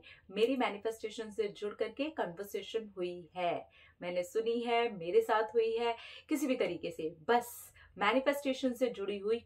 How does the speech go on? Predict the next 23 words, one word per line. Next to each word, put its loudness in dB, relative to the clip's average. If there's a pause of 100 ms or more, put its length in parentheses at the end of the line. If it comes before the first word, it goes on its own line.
कोई 6
भी -2
बातचीत 0
अपने 4
आप 6
घटी -6
है, -6
आपने 0
एक्शन -8
नहीं -8
लिया -4
है। -8 (360)
फिर 6
देखिएगा 2
कि -2
आपका 2
विश्वास 0
कैसे 2
जुप 4 (100)
करके 2
ऊपर -2
जाता -2
है। -12